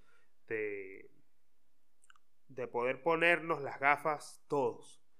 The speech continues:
como pasó con los teléfonos celulares, y, y esto todavía no va a llegar porque para poder masificarlo se necesita la producción en masa y se necesita mucho más avance tecnológico,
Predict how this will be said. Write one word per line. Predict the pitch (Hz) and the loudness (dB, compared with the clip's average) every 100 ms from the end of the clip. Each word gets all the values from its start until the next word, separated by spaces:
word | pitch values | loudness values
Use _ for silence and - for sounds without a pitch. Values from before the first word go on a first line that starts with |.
| - - | -18 -14
como | - 120 110 | -6 -4 -4
pasó | 110 123 | -4 0
con | 143 | 0
los | 117 - | 0 -2
teléfonos | 107 107 131 104 | -4 -2 -2 -4
celulares, | 104 104 139 127 98 - | -6 4 6 6 2 -6
y, | 113 107 104 - | -10 -10 -12 -6
y | - | -4
esto | 127 160 | -2 -2
todavía | 156 120 107 131 | 0 0 2 2
no | 147 | 2
va | 156 | 2
a | |
llegar | 156 170 170 | 4 2 2
porque | 160 123 | -2 -4
para | 110 101 | -6 -6
poder | - 113 | -4 -4
masificarlo | 151 170 156 131 - 107 143 156 165 170 | 0 0 0 -6 -10 -4 4 4 4 -2
se | 127 | -6
necesita | 104 - 123 139 | -12 -14 -6 -4
la | 131 104 | -4 -6
producción | 104 127 123 | -10 -8 -6
en | 143 | 0
masa | 160 151 131 | 2 2 -2
y | |
se | - 107 | -10 -12
necesita | 107 - 117 - 135 | -14 -12 -12 -8 -8
mucho | 135 151 160 165 151 | -6 -6 -2 -2 2
más | 151 | 2
avance | 147 143 135 147 | 4 2 0 -4
tecnológico, | 135 131 139 143 139 117 107 - | -4 -6 -4 2 2 0 -8 -14